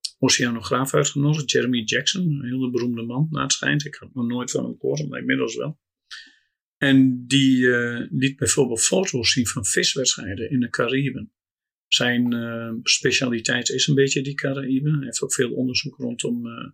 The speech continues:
de Nederlandse Antillen gedaan daar. En wat je ziet is dat, dat, dat, eh, bij viswedstrijden uit de jaren vijftig, dan, dan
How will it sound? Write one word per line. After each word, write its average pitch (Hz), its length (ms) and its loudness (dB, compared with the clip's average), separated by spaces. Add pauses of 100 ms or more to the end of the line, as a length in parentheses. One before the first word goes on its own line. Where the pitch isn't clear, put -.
(400)
de 131 100 2
Nederlandse 120 480 2
Antillen 131 400 -2
gedaan 135 340 -4
daar. 139 240 -4 (880)
En 123 140 2
wat 127 180 2
je 131 100 2
ziet 208 280 4
is - 220 4
dat, - 360 -2
dat, - 360 -4
dat, - 240 0
eh, 113 460 -2 (760)
bij 120 260 0
viswedstrijden 123 720 2
uit 120 160 0
de 131 100 -2
jaren 117 320 -2
vijftig, - 680 0 (880)
dan, 117 400 -4
dan 127 380 -8